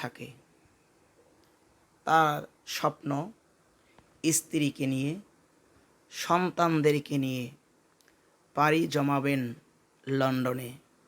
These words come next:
থাকবেন স্বপ্নের শহর লন্ডন। স্ত্রী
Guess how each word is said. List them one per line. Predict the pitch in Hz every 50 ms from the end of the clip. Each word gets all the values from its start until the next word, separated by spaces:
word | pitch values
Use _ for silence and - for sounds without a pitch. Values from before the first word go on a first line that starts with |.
| _ _ _ _ _ _ _ _ _ _ _ _ _ -
থাকবেন | - 156 156 151 160 160 165 160 151 139 131 127 143 - _ _ _ _ _ _ _ _ _ -
স্বপ্নের | - - 185 175 - - - 180 175 165 160 147 -
শহর | - 147 143 127 147 156 151 139 127 131 - _ _ _ _ _ _ _ _ _ -
লন্ডন। | 131 131 135 131 131 135 131 - 147 139 131 120 123 - - _ _ _ _ _ _ _ _ _ _ _ _ _ _ _ _ _ _ _ _ - - - - - _ _ _ _ -
স্ত্রী | 196 185 185 - - 175 170 160 160